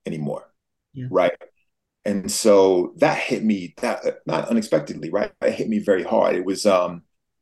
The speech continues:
Speaker 1: my, my, my father had been taking care of her. And I remember we, we got home and the next day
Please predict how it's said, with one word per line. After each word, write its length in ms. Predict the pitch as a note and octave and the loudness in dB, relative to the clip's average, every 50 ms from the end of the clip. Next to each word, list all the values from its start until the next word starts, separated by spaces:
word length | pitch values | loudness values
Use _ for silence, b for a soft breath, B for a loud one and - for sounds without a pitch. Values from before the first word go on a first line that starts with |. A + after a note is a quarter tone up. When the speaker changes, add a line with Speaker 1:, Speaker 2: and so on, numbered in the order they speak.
| _ _ _ _ _ | _ _ _ _ _
Speaker 1:
my, 360 | - G#2 G#2+ G2+ G2 F#2 F#2 - | 2 4 4 4 4 2 0 -2
my, 540 | F#2+ G2+ G2+ F#2+ F#2+ F#2 F#2 F2+ F2 E2+ - _ _ _ _ _ _ _ _ _ _ - | 0 0 2 2 2 2 2 2 0 -2 -4 _ _ _ _ _ _ _ _ _ _ -2
my 200 | G2+ G#2 G2 F#2 | 0 0 0 0
father 440 | - - - B2+ B2+ B2+ A#2+ G#2+ G#2 | -2 0 2 2 4 4 4 2 0
had 140 | G#2+ G#2 | 0 -2
been 120 | - G2+ G2+ | -4 -4 -4
taking 300 | - - G#2 G#2 G2 F#2+ | -4 -4 -4 -4 -6 -6
care 300 | - - G2+ G2+ G2+ G#2 | 0 2 4 6 6 4
of 100 | G#2+ G2 | 4 2
her. 320 | A2 A2 A2 A2 - - _ _ _ _ _ _ _ | 0 0 -2 -2 -6 -14 _ _ _ _ _ _ _
And 100 | - F2 | -4 -2
I 60 | F#2 F#2 | 0 0
remember 260 | F2+ F#2+ G2+ G#2 F#2 | 0 0 0 0 0
we, 520 | F2+ F#2 F2+ F2+ F2 E2+ E2 E2 - - _ _ _ _ _ _ _ _ _ _ _ | -2 -2 -2 -2 -2 -4 -6 -8 -10 -12 _ _ _ _ _ _ _ _ _ _ _
we 100 | - F#2+ | -8 -2
got 240 | F2 A2+ G2 G2+ G2 | 2 2 2 2 2
home 200 | G2 G2 F#2 F2+ | 0 0 0 0
and 80 | F2 | -2
the 40 | E2+ | -2
next 280 | F2+ F#2+ G2 - - - | -2 -2 -2 -4 -2 2
day 380 | G2 F#2+ F2+ E2+ E2+ D#2 C#2+ | 2 4 4 2 0 -4 -10